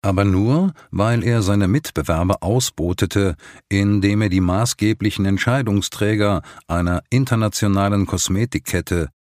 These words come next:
schlicht und ergreifend bestach. Früher hätte er diese Bestechungen noch als nützliche Aufwendungen steuerlich absetzen können.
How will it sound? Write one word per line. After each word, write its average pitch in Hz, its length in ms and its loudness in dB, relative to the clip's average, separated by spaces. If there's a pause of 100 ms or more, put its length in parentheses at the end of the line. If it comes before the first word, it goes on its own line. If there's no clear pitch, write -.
(120)
schlicht - 500 -4 (100)
und 123 200 0
ergreifend - 840 -6 (200)
bestach. - 680 -6 (920)
Früher 123 560 0 (360)
hätte 92 220 -2
er 90 100 0
diese 92 240 0
Bestechungen 92 720 0
noch 82 200 -2
als 78 480 -6
nützliche 95 640 -2
Aufwendungen 92 800 -2
steuerlich 92 560 -2
absetzen - 560 -4
können. - 340 -10